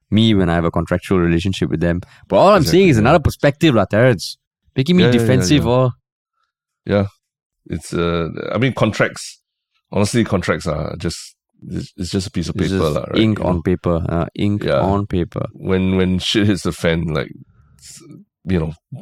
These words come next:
Speaker 2: corporations don't have to follow contracts, lah, ultimately.
Speaker 1: Yeah,
Speaker 2: Yeah.
Speaker 1: exactly. Ah.
Speaker 2: All right.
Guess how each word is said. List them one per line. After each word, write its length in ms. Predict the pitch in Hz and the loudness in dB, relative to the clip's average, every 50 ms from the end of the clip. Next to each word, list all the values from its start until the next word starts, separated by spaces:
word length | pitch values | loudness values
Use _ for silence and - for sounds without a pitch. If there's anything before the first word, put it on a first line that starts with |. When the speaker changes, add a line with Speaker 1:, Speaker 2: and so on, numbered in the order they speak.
| - - - | -14 -4 -2
Speaker 2:
corporations 460 | - 101 - 110 104 92 117 104 95 | -2 0 2 0 0 2 0 0 0
don't 160 | 78 98 95 95 | 0 0 0 2
have 120 | 98 82 | 0 0
to 80 | - 76 | -2 -6
follow 220 | - - 80 82 | -6 -4 -4 -4
contracts, 460 | - - 71 71 - - - - - | -4 -6 -8 -6 -6 -8 -8 -8 -8
lah, 120 | - - - - - - | -10 -10 -10 -12 -14 -12
ultimately. 460 | - - - - 64 53 - - 76 82 90 - _ _ _ _ _ _ _ - | -12 -12 -10 -10 -10 -10 -8 -8 -10 -10 -10 -14 _ _ _ _ _ _ _ -4
Speaker 1:
Yeah, 220 | 92 98 101 95 85 | 0 0 2 2 2
Speaker 2:
Yeah. 60 | 78 80 | 0 0
Speaker 1:
exactly. 420 | 80 90 87 82 - 101 92 80 - - _ _ _ _ _ _ _ _ _ _ - - - - - _ _ _ _ _ _ _ _ | -2 -2 -4 -4 -2 -2 -4 -4 -4 -10 _ _ _ _ _ _ _ _ _ _ -20 -20 -20 -20 -20 _ _ _ _ _ _ _ _
Ah. 240 | 175 214 233 214 135 | 4 4 6 6 6
Speaker 2:
All 80 | 85 76 | 4 4
right. 320 | 80 90 - - - - | 4 4 4 4 2 -2